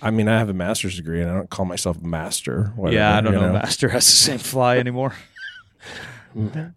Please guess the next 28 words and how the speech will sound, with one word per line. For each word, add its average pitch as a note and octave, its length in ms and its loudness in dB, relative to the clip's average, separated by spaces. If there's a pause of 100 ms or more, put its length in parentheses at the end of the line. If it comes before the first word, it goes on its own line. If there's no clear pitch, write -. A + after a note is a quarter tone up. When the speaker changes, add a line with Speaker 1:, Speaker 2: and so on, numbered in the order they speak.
Speaker 2:
Yeah. G#2 260 -4
Speaker 1:
Master, G#2+ 520 6
commander. G#2+ 580 0
Speaker 2:
Start B2+ 200 -4
making A#2 240 -2
Seabass A2 400 -2
call A#2+ 140 0
you A#2 100 2
master. A2 400 -2
We G#2+ 100 -2
get A2+ 120 -6
some G#2 240 -6 (120)
racial A#2 360 2
lawsuits. A2+ 720 -2
<laughs> - 40 -20 (2250)
Speaker 1:
Seabass A#2+ 480 0
would F2+ 100 -8
probably E2+ 260 -2
do F2+ 180 2
whatever, F#2 560 2
but G2 160 2
n-, G#2 240 -2
not A2 240 4
even A2 180 4
think G#2 220 2
about G2 240 0
it, G2 160 -12
but G2+ 220 -18